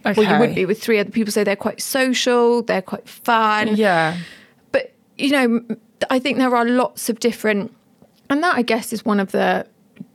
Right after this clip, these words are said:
Speaker 1: good things about the, like, explosion of the wellness industry and more things coming up, is there are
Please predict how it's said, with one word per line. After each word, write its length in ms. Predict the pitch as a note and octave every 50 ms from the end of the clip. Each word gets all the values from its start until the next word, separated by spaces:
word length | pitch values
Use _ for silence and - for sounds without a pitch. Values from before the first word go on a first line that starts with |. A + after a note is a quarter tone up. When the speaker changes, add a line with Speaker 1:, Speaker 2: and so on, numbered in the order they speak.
| _ _ _
Speaker 1:
good 240 | - G#3 F#3 G3 A3+
things 380 | - - G#3 F3+ F3 E3+ F3 -
about 320 | - - - D#3+ - -
the, 160 | F3+ F3 F3+
like, 320 | F3+ F3+ E3+ - - - -
explosion 520 | - - - - G3+ C4+ G3 G#3 A3 F#3
of 140 | F3 - -
the 80 | F3+
wellness 400 | E3+ F3+ F3+ F3+ F#3 F#3 - -
industry 400 | - F#3 F3+ G3+ - - G3 F3+
and 160 | F3+ F3+ F#3 F#3
more 180 | F#3 F3+ F#3
things 220 | G3 A#3+ F#3 F3+ -
coming 220 | - A3 G3+ G#3
up, 120 | G3+ G3+
is 120 | - G#3+ G#3
there 200 | - A3 G#3+ - - -
are 340 | - A3+ A3+ A3+ A3 A3